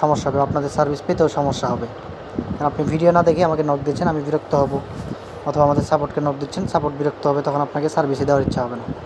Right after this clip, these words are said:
এই জন্য আপনারা অবশ্যই ভিডিওগুলো মনোযোগ দিয়ে দেখবেন। ভিডিওর বাইরে কোনো প্রশ্ন থাকলে অবশ্যই করবেন, আপনাদেরকে সাপোর্ট দেওয়ার জন্য আমরা সবসময় প্রস্তুত। তো আপনাকে যখন আমরা সার্ভার ডেলিভারি দিয়েছি, তখন কিন্তু আপনাকে এই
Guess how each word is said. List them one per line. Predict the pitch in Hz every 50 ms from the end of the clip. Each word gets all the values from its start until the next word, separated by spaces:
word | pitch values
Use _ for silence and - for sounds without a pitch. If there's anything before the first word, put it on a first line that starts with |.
| - - - - - - - - - - - - - -
এই | 139
জন্য | 147 147 156 151
আপনারা | - - 160 156 156 151
অবশ্যই | 156 160 160 - 175 156 160
ভিডিওগুলো | 160 170 165 160 156 151 156
মনোযোগ | 160 156 156 156 151
দিয়ে | 160 151 156
দেখবেন। | 147 143 156 170 170 156 151
ভিডিওর | 151 156 160 156 151 151
বাইরে | 156 165 165 170 170 -
কোনো | 165 160 151 156
প্রশ্ন | 151 143 - 156 151
থাকলে | 156 - 160 160 151
অবশ্যই | 156 156 - 165 156 160
করবেন, | 165 160 190 202 185
আপনাদেরকে | 165 - 156 151 147 156 147 -
সাপোর্ট | 151 143 147 143 139
দেওয়ার | 156 147 143
জন্য | 156 156 151 147
আমরা | 147 151 185 233 - - - - - - - - - - - -
সবসময় | 165 156 - - 160 156 147 -
প্রস্তুত। | 143 - 127 120 113 113 - - - - - - - - - - - - - - - - - - - - - - - - - - - - - - - - - - - - - - -
তো | - 143
আপনাকে | - 160 160 156 156
যখন | 170 151 165 165
আমরা | 165 165 165 175
সার্ভার | 165 160 156 160 156
ডেলিভারি | 156 165 165 165 170 170 165 170
দিয়েছি, | 165 151 185 175
তখন | 180 165 160 156 151
কিন্তু | 151 156 160
আপনাকে | 156 165 160 156 165 170
এই | 180